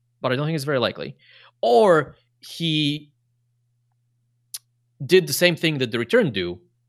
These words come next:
where the act of him coming back and stapling himself also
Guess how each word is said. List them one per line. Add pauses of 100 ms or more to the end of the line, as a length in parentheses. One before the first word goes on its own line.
(260)
where (260)
the
act
of
him (880)
coming
back
and
stapling
himself (1160)
also